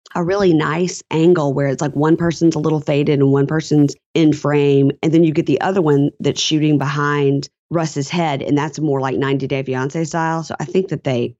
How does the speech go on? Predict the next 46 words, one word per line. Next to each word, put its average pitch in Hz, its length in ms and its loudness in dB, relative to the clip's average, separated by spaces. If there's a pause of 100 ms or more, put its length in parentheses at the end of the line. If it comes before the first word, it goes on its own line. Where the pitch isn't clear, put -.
hired, 151 260 -4
like, 139 160 -4
a 131 40 0
new 127 180 2
guy 147 240 -2
that 135 120 -4
was 135 120 -6
trying 139 220 -2
to 131 60 0
zhuzh 143 280 -2
it 135 100 0
up, 135 260 -4 (260)
and 160 220 0
they 151 80 0
were 143 120 0
just 139 180 -6
like, 131 240 -4
"Nope, 151 460 0 (100)
keep 170 220 -2
it, - 220 -4
keep 175 180 -2
it 160 120 -6
base 156 300 -2
level 139 360 -2
camera 143 340 -2
style." 123 520 -4 (560)
Uh, 165 140 -2
I, 165 120 -4 (140)
listen, - 400 -6 (140)
this 156 220 -6
is 156 60 -2
just 151 180 -2
what 156 80 0
I 135 100 0
noticed. 135 340 2
I - 60 -8
kept 165 160 -6
noticing, 156 400 2
like, 143 260 -2
"Wow, 214 460 -2
that 165 140 -4
camera 196 340 2
is 147 180 -2
really 165 220 4
nice." 165 360 2
And, - 140 0